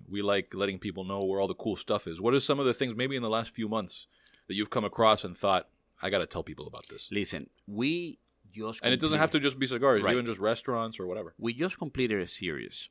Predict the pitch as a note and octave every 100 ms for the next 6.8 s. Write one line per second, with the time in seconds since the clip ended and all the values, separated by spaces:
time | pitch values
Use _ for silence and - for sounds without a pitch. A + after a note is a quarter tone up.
0 | - D2+ C#2+ - _ D#2 D#2 D2 _ _
1 | - G#2+ G2+ F#2 E2+ - - F2 F2+ F2+
2 | F#2+ F2+ D#2+ B1 C#2+ - - F2 E2 -
3 | F#2 F#2 F2+ E2+ F2 - D2+ C2+ - -
4 | _ _ _ _ _ - _ - F2 E2+
5 | E2 - F#2+ G2 F#2 E2+ - F2+ E2 F2
6 | D#2+ D2+ D2+ D#2 D#2 C#2+ -